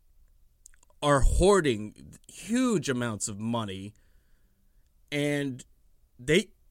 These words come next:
but from the look of the house, like, it's a nice house, but given the amount of money that these people have, they could be living in a freaking mansion,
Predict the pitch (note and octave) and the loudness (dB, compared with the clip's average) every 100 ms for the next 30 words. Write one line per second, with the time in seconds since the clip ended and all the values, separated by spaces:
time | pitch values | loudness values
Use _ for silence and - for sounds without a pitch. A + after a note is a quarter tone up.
0 | _ - E3 - _ - - - - - | _ -8 -8 -8 _ -20 -18 -16 -16 -20
1 | - - - - - - _ - F#3+ E3 | -20 -20 -20 -20 -20 -20 _ 0 2 2
2 | D#3 E3+ G3 G3+ D#3+ C#3 D3+ F#3+ - F3+ | 2 0 0 0 0 2 0 0 -2 -2
3 | D#3 - C#3 B2 B2+ D3+ D#3+ - A#2+ C3 | -2 0 0 0 0 -2 -2 -6 -2 0
4 | D3+ D#3+ - - C#3 B2+ - _ _ _ | 0 -2 -8 -6 -2 -2 -4 _ _ _
5 | B2 A#2+ E3 G3 F3+ C3+ A#2+ C#3+ C3+ G#2 | -4 0 0 0 -2 0 0 -2 -2 -2
6 | A2 C3 D3+ C#3+ C3 C3+ C3 - D3 C3 | -2 0 -2 -4 -6 -6 -6 -8 -8 -6
7 | C#3 C#3 C#3 F3 A3 D#3+ A2+ A#2 A#2+ B2+ | -2 -2 0 -2 -2 -2 -2 -2 -4 -6
8 | C3 A#2+ G#2 - - F3+ B2+ G2+ G#2+ B2+ | -8 -8 -10 -10 -8 -4 -4 -6 -6 -4
9 | C#3 C3 - | -4 -6 -10